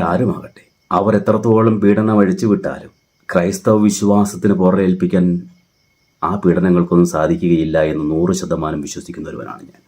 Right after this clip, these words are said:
യേശുക്രിസ്തു പറഞ്ഞു, "നിങ്ങൾ എൻ്റെ കുരിശെടുത്ത് എൻ്റെ പിന്നാലെ വരണം." അവിടുന്ന് നടന്ന വഴിയിലൂടെ തന്നെ നടക്കാൻ വിളിക്കപ്പെട്ടവർ. ഒരുപക്ഷെ ലോകാവസാനമാകുമ്പോഴത്തേക്കും പീഡനങ്ങൾ അതിശക്തിപ്പെടുമെന്ന് വചനത്തിലൂടെ വ്യക്തമായിട്ട് പറഞ്ഞു വച്ചിരിക്കുന്ന കർത്താവ്,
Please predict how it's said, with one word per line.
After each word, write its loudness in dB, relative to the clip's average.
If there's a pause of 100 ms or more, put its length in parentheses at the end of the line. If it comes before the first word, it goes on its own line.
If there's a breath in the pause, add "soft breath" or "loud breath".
(120)
യേശുക്രിസ്തു 0
പറഞ്ഞു, 2
"നിങ്ങൾ 4
എൻ്റെ 2
കുരിശെടുത്ത് 0
എൻ്റെ 2
പിന്നാലെ 0
വരണം." -12 (260)
അവിടുന്ന് 2
നടന്ന 2
വഴിയിലൂടെ 4
തന്നെ 0
നടക്കാൻ 0
വിളിക്കപ്പെട്ടവർ. -2 (320)
ഒരുപക്ഷെ 0
ലോകാവസാനമാകുമ്പോഴത്തേക്കും 2
പീഡനങ്ങൾ 2 (160)
അതിശക്തിപ്പെടുമെന്ന് 0 (140)
വചനത്തിലൂടെ 0
വ്യക്തമായിട്ട് -2
പറഞ്ഞു 0
വച്ചിരിക്കുന്ന -4
കർത്താവ്, -10